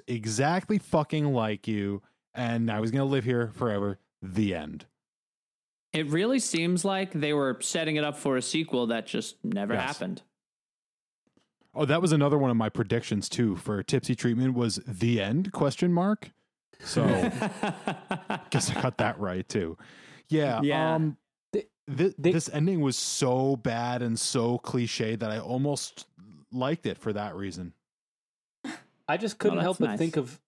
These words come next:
Speaker 3: the real world implications. They gotta now enroll this clone in school.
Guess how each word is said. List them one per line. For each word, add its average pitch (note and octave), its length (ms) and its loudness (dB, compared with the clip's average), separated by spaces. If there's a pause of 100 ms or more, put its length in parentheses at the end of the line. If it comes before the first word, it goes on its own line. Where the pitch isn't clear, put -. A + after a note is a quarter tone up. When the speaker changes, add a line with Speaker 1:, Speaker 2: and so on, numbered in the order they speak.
Speaker 3:
the C3+ 380 0
real C#3+ 300 4
world D3+ 260 4
implications. C#3 640 0
They B2+ 120 2
gotta G3+ 180 4
now E3+ 300 2
enroll D3+ 340 4
this C3+ 200 2
clone E3 500 0
in B2+ 260 -2
school. - 720 -2